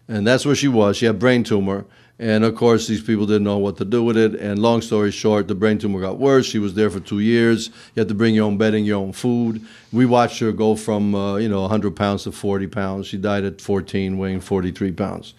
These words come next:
Um, my mother, friends, girl, herself. Uh, that was one. Another one was, um, a lady, we had gone into a, a, a slum area, and the lady just showed us this cute little baby.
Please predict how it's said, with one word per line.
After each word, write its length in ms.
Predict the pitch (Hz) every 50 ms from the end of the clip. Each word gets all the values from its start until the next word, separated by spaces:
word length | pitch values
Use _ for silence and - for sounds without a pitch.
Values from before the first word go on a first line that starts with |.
| - - - - - - _ -
Um, 560 | - 104 98 95 95 95 95 92 92 92 92 87 - 117
my 340 | 107 98 101 104 107 110
mother, 600 | 107 107 110 113 113 110 110 113 113 110 110 110 110
friends, 680 | 110 - 117 110 110 107 107 104 104 107 92 85 92
girl, 560 | 87 85 117 120 117 113 113 113 110 110 113
herself. 680 | 110 120 117 110 - - 123 117 113 110 110 110 - - - - - - - - - _ -
Uh, 440 | - 117 107 104 101 98 101 101 101
that 200 | 104 117 117 110
was 160 | 110 113 101
one. 300 | 92 107 113 110 104 98
Another 340 | 95 92 101 110 117 110 120
one 320 | 120 120 120 120 120 117
was, 320 | 113 113 113 113 101 90 104
um, 520 | 107 104 104 104 104 101 101 101 85 107
a 100 | 107 107
lady, 380 | 104 113 120 123 123 120 120 113
we 120 | 110 120
had 120 | 113 107
gone 240 | 95 117 117 120 117
into 280 | 113 107 - 113 107 107
a, 160 | 104 101 98 95 -
a, 440 | - 95 101 98 98 90 87 98 104
a 60 | 101
slum 340 | - - - 120 120 113 113
area, 340 | 107 104 101 104 101 95 95 - - - - _ -
and 80 | 110
the 60 | 104
lady 180 | 110 120 117 107
just 220 | 107 117 113 104
showed 220 | - 123 120 113 110
us 160 | 110 107 -
this 220 | 110 92 - - 95
cute 260 | - - 123 117 110
little 180 | 113 107 101 90
baby. 480 | 87 104 113 120 120 101 104 101 98